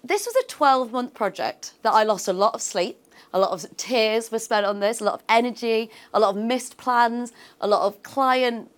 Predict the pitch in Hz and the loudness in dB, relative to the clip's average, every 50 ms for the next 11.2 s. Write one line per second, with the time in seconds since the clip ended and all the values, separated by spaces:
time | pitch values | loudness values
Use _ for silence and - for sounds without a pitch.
0 | _ 262 254 240 - - - 254 254 247 247 262 302 311 302 302 330 320 - - | _ 4 4 4 2 -2 -2 -2 -2 -2 -2 -4 -4 -4 -2 0 -2 -2 0 2
1 | 254 208 185 180 170 - 160 160 175 202 - - 254 269 277 262 285 269 254 214 | 2 2 2 2 -4 -2 0 2 2 0 0 -2 -6 -6 -6 -2 2 2 2 2
2 | - - - 214 277 302 311 302 - - - - - 277 254 254 254 247 240 240 | 0 -6 -8 -6 -4 -4 -4 -6 -6 -8 -10 0 2 4 6 6 4 2 0 -4
3 | - - - 226 226 208 185 170 160 160 170 156 160 165 180 254 311 285 - _ | -6 -8 -6 -2 0 2 2 2 2 0 -4 -4 -2 0 0 -2 -2 -6 -12 _
4 | - - - - - - - - _ 240 247 262 262 262 277 330 392 427 392 403 | -20 -20 -20 -20 -20 -20 -20 -4 _ 0 0 0 -2 -2 0 2 2 2 2 0
5 | 359 339 311 285 277 - 240 226 - - 294 311 320 294 262 262 - 233 - 226 | 0 2 2 2 2 2 0 -6 -4 -2 -2 0 0 -2 -2 -4 -6 -8 -6 -4
6 | 240 220 - 254 277 311 302 - - - 247 220 - 208 196 - 208 208 202 190 | -6 -2 -2 0 0 0 -2 -4 -4 -4 -4 -4 -4 -8 -8 -2 -2 0 0 0
7 | 185 185 - - 214 208 - - - 208 175 170 - 180 170 - - 208 208 208 | -2 -6 -4 -2 -2 -2 -2 -2 -6 -8 -6 -6 -6 -6 -8 -2 0 0 0 0
8 | - - 208 185 170 151 - 170 165 - - - 220 214 220 214 202 220 214 - | -4 -6 -2 -2 -2 -2 -2 -6 -10 -8 -4 0 0 2 2 2 0 -2 -4 -4
9 | - 196 190 190 180 185 175 175 175 170 - 175 165 180 214 254 254 - - - | -4 -4 -4 -2 -2 -2 -2 -2 -4 -4 -4 -2 0 0 -2 -2 -4 -10 -18 -20
10 | - _ _ - 214 220 208 208 196 190 185 180 175 170 - - - 170 160 156 | -20 _ _ 2 4 4 4 4 2 0 0 0 -2 -2 -2 -4 -6 -6 -6 -6
11 | 151 - - - | -8 -12 -16 -16